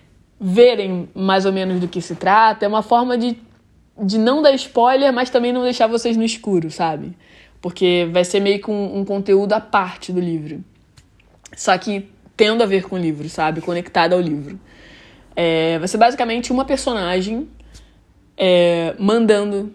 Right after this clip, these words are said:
gravando, fazendo esse podcast de áudios não enviados. Então, tipo, é uma personagem que vai fazer isso. E aqui eu já dei um spoiler pra quem, pra quem tem a cabeça aberta, já, já pescou um spoiler aí sobre o livro, mas enfim. É...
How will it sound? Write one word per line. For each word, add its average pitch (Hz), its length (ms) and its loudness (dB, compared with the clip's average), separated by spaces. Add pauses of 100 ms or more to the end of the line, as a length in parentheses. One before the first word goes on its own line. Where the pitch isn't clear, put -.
(340)
gravando, 190 540 0
fazendo 190 280 -2
esse 196 120 -6
podcast 190 480 0
de 185 80 0
áudios 180 280 2
não 180 100 -4
enviados. 180 560 -4
Então, 190 280 -4
tipo, - 480 -8
é 165 60 -6
uma 214 160 -2
personagem 240 680 -4 (100)
que - 100 -12
vai 202 120 0
fazer 208 240 -4
isso. - 320 -12 (420)
E 196 120 2
aqui 190 200 -2
eu 247 160 6
já 233 120 2
dei 226 140 -2
um 262 40 -4
spoiler 233 560 2
pra 240 160 -2
quem, 247 380 -2
pra 226 160 -4
quem 233 200 -2
tem 254 200 0
a 233 80 0
cabeça 220 340 0
aberta, 202 340 0
já, 226 240 2
já 220 140 0
pescou 240 340 -4
um 294 40 -2
spoiler 247 500 -2
aí 247 80 -4
sobre 254 240 -4
o 277 40 -4
livro, 165 300 -6
mas 196 220 -4
enfim. 247 300 -8 (640)
É... 175 680 2